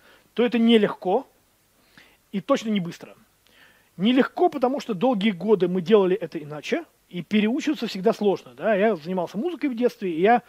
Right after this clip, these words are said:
очень хорошо помню, что, значит, а, однажды я разучивал какое-то сложное музыкальное произведение и разучил его неправильно. Причем я как бы знал, что я его неправильно разучиваю, мне просто было не сыграть правильно, у меня довольно маленькая рука для пианиста, да, и мне было не взять нужный интервал.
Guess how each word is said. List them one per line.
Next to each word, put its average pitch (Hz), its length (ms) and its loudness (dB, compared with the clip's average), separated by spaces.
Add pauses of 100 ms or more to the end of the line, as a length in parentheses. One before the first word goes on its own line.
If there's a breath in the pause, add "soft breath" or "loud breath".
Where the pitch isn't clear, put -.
(260 soft breath)
очень 202 180 -4
хорошо 175 240 -6
помню, 320 280 -4
что, 220 200 -6
значит, 190 300 -10
а, 180 340 0 (480 soft breath)
однажды 190 720 4 (1600 soft breath)
я 175 160 8
разучивал 202 340 4
какое-то 180 220 -4
сложное 185 280 0
музыкальное 185 360 2
произведение 214 640 2
и 196 360 2
разучил 180 340 0
его 226 120 2
неправильно. 202 640 6
Причем 320 280 -2
я 247 100 8
как 233 140 -2
бы 196 80 0
знал, 185 260 6
что - 120 -6
я - 20 -2
его 156 80 -4
неправильно 165 380 0
разучиваю, 196 380 0
мне 214 120 4
просто 240 220 0
было 208 160 4
не 208 100 2
сыграть 202 380 2
правильно, 254 340 6
у 165 60 -4
меня 226 200 2
довольно 202 280 4
маленькая 185 360 2
рука 170 220 -2
для 262 100 -2
пианиста, 185 460 -4
да, 214 240 2
и 160 140 -4
мне 240 120 0
было 190 160 0
не 190 140 -2
взять 180 300 2
нужный 165 240 -8
интервал. 269 440 0